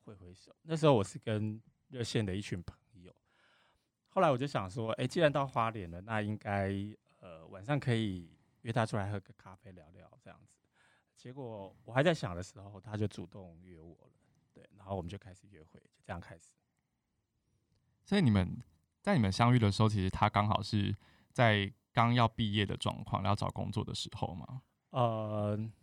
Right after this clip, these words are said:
Speaker 1: 那一年是他准备要念大四。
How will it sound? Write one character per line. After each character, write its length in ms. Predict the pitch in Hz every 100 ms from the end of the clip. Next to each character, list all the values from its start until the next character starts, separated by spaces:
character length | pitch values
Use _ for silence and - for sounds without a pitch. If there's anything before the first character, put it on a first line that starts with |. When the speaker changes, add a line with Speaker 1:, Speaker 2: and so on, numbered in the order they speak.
| _ _ _ _ _
Speaker 1:
那 140 | - 208
一 80 | 196
年 200 | 135 127
是 160 | -
他 320 | - 139 131
准 300 | 135 - 101
备 160 | 95 117
要 160 | 117 107
念 240 | 110 95
大 260 | - 95 82
四。 380 | - - 85